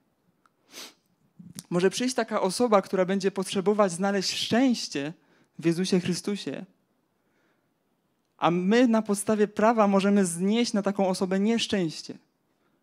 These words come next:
i pewnego rodzaju potępienie, przypominając mu o tym, jak wiele mu jeszcze brakuje, przypominając mu o tym,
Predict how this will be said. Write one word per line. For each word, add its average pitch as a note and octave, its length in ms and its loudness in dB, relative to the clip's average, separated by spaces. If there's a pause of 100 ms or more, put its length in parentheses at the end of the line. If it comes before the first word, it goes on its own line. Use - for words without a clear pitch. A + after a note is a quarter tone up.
(500)
i F3+ 80 -6
pewnego G3 360 4
rodzaju G3 320 6
potępienie, F#3 800 -2 (720)
przypominając G3+ 760 4
mu F#3 140 2
o F#3+ 100 6
tym, G3 260 0 (520)
jak E3 160 0
wiele G#3+ 260 4
mu G#3 120 2
jeszcze G3+ 260 0
brakuje, G3 520 -2 (1500)
przypominając G3+ 680 4
mu G3+ 160 4
o G#3 140 8
tym, G#3+ 280 2